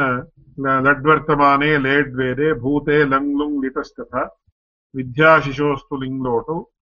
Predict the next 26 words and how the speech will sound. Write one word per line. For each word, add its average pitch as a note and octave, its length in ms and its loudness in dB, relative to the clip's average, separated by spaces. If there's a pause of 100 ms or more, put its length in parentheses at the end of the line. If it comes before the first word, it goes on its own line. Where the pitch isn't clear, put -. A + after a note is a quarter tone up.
(220)
திருட் C3+ 320 -4 (280)
லுட் E3+ 300 -2 (220)
லிருஞ்ச E3 440 2 (100)
பவிஷ்யதி C3 760 -6
அப்படின்னு. F#2+ 340 -10 (680)
அது C3 160 -8
வியாக்கரண D3 460 2
சாஸ்திரத்துல C3+ 540 -2 (560)
நகாரங்களுடைய D3 760 2
அர்த்தத்தை B2+ 500 -2
எக்ஸ்பிளைன் B2+ 460 -8
பண்ணக்கூடிய A#2+ 520 -12
ஸ்லோகம். G#2 420 -16 (1120)
ஆனா B2 260 2
பவிஷ்யத்தினுடைய E3 840 2 (220)
ஒரு C3 180 0 (320)
குரூப்ல D#3 440 0
இதை C3+ 180 2
ஏன் D3 220 0
சேர்த்திருக்காங்கன்னா, C3 640 -10
வாஸ்தவமா D#3+ 600 0
பவிஷ்யத் C#3+ 480 -2
காலம் A#2+ 280 -4
இந்த A2+ 180 -10
இது, G#2 180 -14
இது D3 160 -6